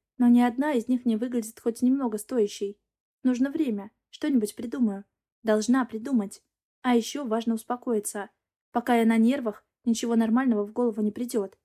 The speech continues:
Правда, успокоиться звучит как издевательская шутка. О каком покое тут может идти речь? Мой взгляд бездумно скользит по комнате. В какой-то момент наталкиваюсь на ворох своих вещей у стенки.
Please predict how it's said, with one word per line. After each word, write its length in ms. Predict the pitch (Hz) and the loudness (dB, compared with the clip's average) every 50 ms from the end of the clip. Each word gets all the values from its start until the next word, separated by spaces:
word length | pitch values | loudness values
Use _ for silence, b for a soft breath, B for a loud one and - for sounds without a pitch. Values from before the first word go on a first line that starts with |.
| _ _ _ _ _ _ _ _ _ _ _ _ _ _ | _ _ _ _ _ _ _ _ _ _ _ _ _ _
Правда, 280 | - 320 320 311 330 | 0 0 2 2 0
успокоиться 580 | 311 294 - 311 294 - 311 320 339 320 - 226 | -2 -2 0 -2 -2 0 2 0 2 2 0 -2
звучит 360 | 208 226 226 220 - 277 - | -4 -4 -6 -8 -8 -10 -8
как 180 | - 226 220 - | -8 -6 -4 -4
издевательская 680 | 214 - - 208 226 233 - 220 208 - - 220 220 | -4 -2 -2 -4 -4 -4 -4 -4 -6 -4 -4 -4 -4
шутка. 460 | 233 - 247 214 - - - 202 202 _ _ _ _ _ _ _ _ _ _ _ | -4 -4 -6 -8 -8 -8 -10 -10 -10 _ _ _ _ _ _ _ _ _ _ _
О 100 | - 233 | -6 -6
каком 360 | 233 - 226 - - 269 247 240 | -4 -4 -6 -4 0 0 0 0
покое 320 | 226 220 - 226 220 233 | -2 -4 -6 -6 -6 -6
тут 180 | - 226 220 233 | -6 -4 0 0
может 300 | 214 233 247 233 - 220 | 2 2 0 -2 -8 -14
идти 180 | - - 233 | -10 -8 -8
речь? 420 | 226 247 254 226 208 - - _ _ _ _ _ _ _ _ _ _ _ _ _ _ _ _ _ _ _ _ _ _ _ _ _ _ - | -6 -4 -4 -4 -4 -6 -8 _ _ _ _ _ _ _ _ _ _ _ _ _ _ _ _ _ _ _ _ _ _ _ _ _ _ -2
Мой 140 | - 240 233 | 2 2 2
взгляд 300 | 226 214 214 240 262 233 | 2 0 -2 -4 -4 -2
бездумно 460 | 220 220 226 208 214 269 277 247 220 | 0 0 -2 0 -2 -2 -2 0 -2
скользит 380 | 214 - 226 214 208 226 240 233 | -2 -2 -2 -2 -2 -4 -6 -6
по 120 | - 233 | -8 -10
комнате. 580 | - - 269 233 208 202 - - - 202 208 - _ _ _ _ _ _ _ | -8 -4 -2 -2 -2 -2 -4 -8 -10 -10 -10 -12 _ _ _ _ _ _ _
В 40 | _ | _
какой-то 340 | - 262 - 330 320 320 247 | -6 0 2 2 2 4 4
момент 420 | 226 233 233 254 311 339 320 - | 4 4 4 4 2 0 -2 -2
наталкиваюсь 600 | 233 220 214 - 277 294 277 - 233 220 214 - | -2 -2 -2 -2 -4 -6 -4 0 0 0 0 0
на 100 | 233 220 | -2 -4
ворох 220 | 220 269 311 - | -4 -4 -6 -8
своих 320 | - - 226 220 233 226 - | -8 -4 -2 -2 -2 -2 -4
вещей 300 | 277 285 - - 262 214 | -10 -10 -6 -2 0 0
у 40 | 208 | 0
стенки. 540 | - - - 240 220 208 - - 202 202 | -2 -4 -4 -4 -4 -4 -4 -6 -8 -8